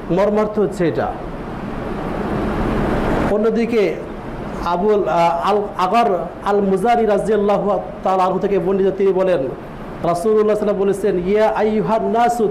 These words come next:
তুবু ইলাল্লাহ, ফা ইন্নী আতুবু ইলাল, ইলাইহি ফিল ইয়াউমি মাররাতা মিয়াতা মাররাতিন।" রাসূলুল্লাহ সাল্লাল্লাহু আলাইহি ওয়াসাল্লাম বলেছেন, "হে মানব মণ্ডলী,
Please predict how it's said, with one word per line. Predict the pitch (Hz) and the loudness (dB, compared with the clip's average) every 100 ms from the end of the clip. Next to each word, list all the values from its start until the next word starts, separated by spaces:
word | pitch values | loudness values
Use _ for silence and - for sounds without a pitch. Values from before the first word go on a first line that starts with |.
| - | 0
তুবু | 269 254 233 214 | 0 0 0 2
ইলাল্লাহ, | 196 196 175 165 127 101 - - - - - - - | 2 2 2 2 0 -2 -8 -12 -12 -12 -12 -8 -2
ফা | 208 | 0
ইন্নী | 233 202 226 233 | 0 0 0 2
আতুবু | 180 196 247 240 214 220 | 2 0 0 0 2 2
ইলাল, | 190 208 208 180 | 2 2 2 2
ইলাইহি | 208 226 208 220 190 - - - | 2 2 2 2 0 -2 -8 -8
ফিল | - 247 226 | -2 0 2
ইয়াউমি | 220 220 208 196 196 | 4 4 4 2 2
মাররাতা | 170 214 208 208 208 185 - 170 | 2 0 2 0 0 0 0 -2
মিয়াতা | 180 240 240 208 | 0 2 2 2
মাররাতিন।" | 196 180 165 139 - - - - - - 160 | 2 0 0 -2 -4 -8 -10 -10 -10 -8 -2
রাসূলুল্লাহ | 170 - 214 202 | -2 2 2 2
সাল্লাল্লাহু | 202 202 190 190 | 2 0 2 0
আলাইহি | 185 | 0
ওয়াসাল্লাম | 175 131 | 0 0
বলেছেন, | 131 - - | -4 -4 0
"হে | 202 185 170 | 2 2 0
মানব | 165 196 220 - | 0 2 0 0
মণ্ডলী, | 220 226 214 202 | 0 2 4 2